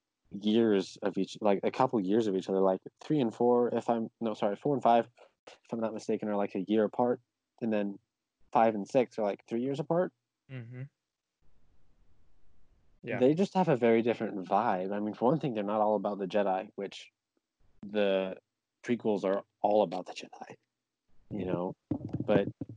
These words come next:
Speaker 1: in, that's what you can appreciate about the Star Wars feel about the originals, is you have Han Solo, the smuggler. You have Princess Leia, the,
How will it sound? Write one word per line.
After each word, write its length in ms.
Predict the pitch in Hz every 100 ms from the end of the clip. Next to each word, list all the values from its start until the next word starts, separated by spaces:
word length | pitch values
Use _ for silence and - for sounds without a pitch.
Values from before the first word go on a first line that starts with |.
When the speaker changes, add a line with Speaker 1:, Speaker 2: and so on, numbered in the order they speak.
| -
Speaker 1:
in, 320 | 117 107 101 _ _ _ _ _ -
that's 240 | 110 110
what 100 | 131
you 100 | 120
can 120 | 110 110
appreciate 480 | 98 113 110 104
about 360 | 98 101 98 95 _ -
the 140 | 110
Star 300 | 104 - 110
Wars 220 | 107 104 -
feel 240 | 117 117
about 260 | 101 101 98
the 60 |
originals, 640 | 95 101 107 98 90 90 _ _ _ _ _
is 360 | - 101 92 - - _ _ _ _
you 140 | 104 104
have 140 | 107
Han 280 | - 113 110
Solo, 400 | - 113 104 92
the 120 | 101
smuggler. 560 | - 120 123 107 95 101 _ - _ _
You 100 | 104
have 140 | 107 -
Princess 380 | 120 101 107
Leia, 300 | - 113 104
the, 260 | 104 107 101